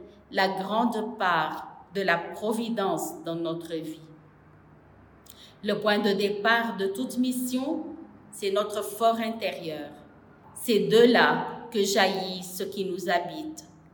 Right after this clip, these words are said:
la parole qui réconforte. Dire point de départ, c'est dire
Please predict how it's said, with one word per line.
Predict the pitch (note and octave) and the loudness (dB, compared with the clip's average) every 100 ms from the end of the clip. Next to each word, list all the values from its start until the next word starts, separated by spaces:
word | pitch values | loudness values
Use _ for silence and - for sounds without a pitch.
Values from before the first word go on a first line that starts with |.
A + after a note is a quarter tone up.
| - | -4
la | E3+ - F3+ | -4 -2 0
parole | E3+ D#3+ D#3 D#3 D3+ | 0 -2 -4 -6 -8
qui | - D#3 | -12 -14
réconforte. | D#3+ D3+ D#3 C#3 - C3+ B2+ - - - _ - _ - - - - _ - D#3+ | -12 -14 -14 -16 -14 -14 -16 -20 -20 -20 _ -20 _ -20 -20 -20 -20 _ -18 -16
Dire | F3 G#3+ G3+ F#3+ G3 - - - | -8 -4 -2 -2 -4 -10 -16 -12
point | G3 F3+ F3 | -4 -2 -2
de | F3 | -4
départ, | F3+ F3 - A3+ B3+ C4 - - - - - - | -6 -8 0 2 2 0 -4 -12 -18 -20 -20 -20
c'est | - - A#3+ | -14 2 4
dire | G#3+ - C4+ D4 | 4 2 0 0